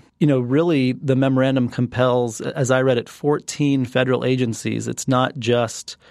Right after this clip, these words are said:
the Secretary of Agriculture and the E P A, the Environmental Protection Agency, but it compels, you know, the Department of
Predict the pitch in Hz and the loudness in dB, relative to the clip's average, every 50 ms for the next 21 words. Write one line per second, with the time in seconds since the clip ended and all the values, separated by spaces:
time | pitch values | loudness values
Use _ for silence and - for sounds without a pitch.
0 | - - - _ _ 117 120 117 117 117 110 - - - 127 127 - 127 - 135 | -20 -20 -20 _ _ -6 -4 -2 -2 -2 -4 -6 -2 -2 -2 -2 0 0 0 2
1 | 123 120 117 123 120 120 113 117 - - 127 120 110 - - 120 117 117 117 117 | 2 2 2 0 0 0 -2 -4 -4 -2 -2 -2 -2 -2 -4 -2 -2 0 -2 -2
2 | - - 123 113 110 117 110 117 113 110 - - 127 120 - - 123 120 120 123 | -2 -2 -4 -2 -2 -2 0 0 0 0 -2 -4 -6 -6 -4 -2 0 2 2 2
3 | 120 117 104 113 110 117 120 120 117 113 117 117 - - 123 - 127 123 - - | 2 0 -2 -4 -6 -2 -2 -2 -2 -2 -4 -6 -6 -8 -6 -4 -4 -4 -4 -4
4 | - 113 107 113 113 - - 120 117 113 123 120 120 - - _ - - - - | -4 -4 -4 -6 -8 -8 -6 -8 -4 0 0 0 0 -2 -6 _ -20 -20 -20 -20
5 | _ _ 156 147 - - 156 139 156 156 151 151 139 127 147 135 131 123 123 127 | _ _ -2 -2 0 0 0 2 2 2 2 2 0 -2 -2 0 0 0 0 -2
6 | 120 127 - - 139 139 - 139 135 120 - 135 123 120 120 113 - | -6 -8 -4 -2 -2 -2 0 -4 -6 -4 -2 -2 0 0 -2 -4 -8